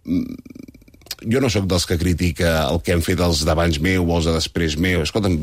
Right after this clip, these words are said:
ells en aquella, o elles, en aquella situació se la van trobar d'una manera, la van fer d'aquella, la puc compartir o no, però no entraré en els equips,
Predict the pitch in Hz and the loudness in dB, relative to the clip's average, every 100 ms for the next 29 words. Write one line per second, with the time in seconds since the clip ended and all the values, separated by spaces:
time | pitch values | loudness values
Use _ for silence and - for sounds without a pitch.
0 | - 90 101 95 87 78 98 95 87 85 | -2 0 0 2 0 2 2 2 0 0
1 | 78 107 104 76 80 80 87 90 101 92 | 0 2 0 0 -4 -4 -2 0 0 0
2 | - 104 78 - - - 85 90 104 - | 0 0 0 -4 -6 -2 0 2 0 0
3 | 98 95 92 98 104 92 64 69 85 92 | 2 2 2 2 2 0 -2 0 0 2
4 | 101 76 - - - - 95 90 90 120 | 0 -2 -10 -20 -20 -6 -2 0 2 0
5 | - 87 82 143 - 107 87 85 76 80 | 0 -2 0 -2 0 0 0 -2 -2 -2
6 | 80 78 135 208 - - - - - - | 0 2 0 -2 -8 -20 -20 -20 -20 -20
7 | - - - - - - - - - - | -14 -12 -12 -12 -14 -14 -20 -20 -6 0
8 | 98 117 120 101 95 101 92 80 80 78 | 2 2 2 2 2 2 0 0 -2 -2
9 | 90 85 - | -2 0 -4